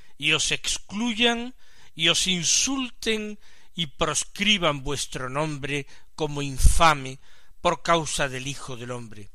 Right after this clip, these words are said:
Alegraos ese día, y saltad de gozo, porque vuestra recompensa será grande en el cielo.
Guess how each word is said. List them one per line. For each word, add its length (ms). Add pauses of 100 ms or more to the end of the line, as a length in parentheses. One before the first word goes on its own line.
(760)
Alegraos 960 (120)
ese 360
día, 400 (420)
y 100
saltad 640 (240)
de 120
gozo, 540 (520)
porque 280
vuestra 560
recompensa 1080 (320)
será 420
grande 540
en 100
el 140
cielo. 520